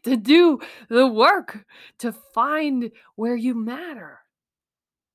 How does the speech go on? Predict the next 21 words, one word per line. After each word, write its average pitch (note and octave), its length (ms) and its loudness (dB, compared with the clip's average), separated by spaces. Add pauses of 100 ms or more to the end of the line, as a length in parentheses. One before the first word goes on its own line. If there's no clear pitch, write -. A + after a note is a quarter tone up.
(1800)
to G3 120 -16
find A#3+ 540 -8
what - 300 -6
matters F#3+ 600 -16 (160)
to - 160 -20
you, F3+ 500 -8 (2750)
and F#3 180 -12
then B3 220 -2
to A#3+ 100 -2
just G#3 340 -6
keep - 340 -10 (580)
following G#3 720 -4
that. - 220 -20 (800)
Do F#3+ 60 -10
you F3 100 -10
like F#3+ 280 -10
just - 280 -12
making A3 640 -10 (480)
people - 320 -4
happy? - 720 -14 (460)
And G3 400 -2